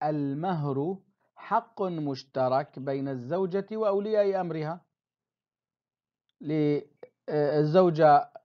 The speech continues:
قسم ولأولياء أمرها قسم. ما رأيكم؟ أحسنتم.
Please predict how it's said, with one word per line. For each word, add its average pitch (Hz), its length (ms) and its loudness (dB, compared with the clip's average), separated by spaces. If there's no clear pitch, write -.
قسم 226 400 -6
ولأولياء 156 720 0
أمرها 147 320 -2
قسم. 123 420 -10
ما 143 160 -2
رأيكم؟ 135 600 -4
أحسنتم. 135 680 -4